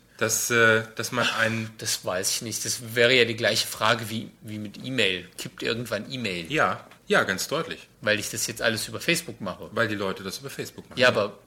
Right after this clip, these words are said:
Speaker 2: im Business-Bereich mache ich das ja auch nicht über Facebook.
Speaker 1: Im Business-Bereich machst du es nicht, aber im Business-Bereich ist zum Beispiel I B M, äh, dabei, sein Lotus oder sein Notes-Konzept so weit umzuschmeißen,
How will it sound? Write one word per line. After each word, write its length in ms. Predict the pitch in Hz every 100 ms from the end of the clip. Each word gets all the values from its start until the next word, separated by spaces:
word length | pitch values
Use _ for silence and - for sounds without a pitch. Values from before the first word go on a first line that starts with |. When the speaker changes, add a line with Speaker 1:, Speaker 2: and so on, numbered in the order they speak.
| _ -
Speaker 2:
im 480 | 110 104 98 92 - -
Business-Bereich 920 | 123 120 143 - 131 135 120 135 -
mache 160 | 117 117
ich 80 | -
das 180 | 117 -
ja 80 |
auch 140 | 120 135
nicht 100 | 107
über 160 | 95
Facebook. 400 | - 90 - - - _ _ _ -
Speaker 1:
Im 120 | 107
Business-Bereich 600 | 95 92 107 120 110 110
machst 180 | 123 110
du 60 | 120
es 60 |
nicht, 180 | 127 107
aber 100 | 95
im 80 | 92
Business-Bereich 580 | 107 131 - 113 107 -
ist 140 | -
zum 160 | 104 87
Beispiel 140 | 98
I 60 | 92
B 160 | 95 92
M, 240 | 95 143 - - - - -
äh, 280 | 101 101 98
dabei, 480 | 101 101 98 98 107 -
sein 680 | 104 98 98 107 107 110 -
Lotus 540 | 107 107 113 110 -
oder 140 | 107 92
sein 220 | 95 95
Notes-Konzept 680 | 98 143 - 147 - 131 -
so 140 | 131
weit 240 | 156 - 156
umzuschmeißen, 1000 | 185 - 110 - 85 90 - 135 180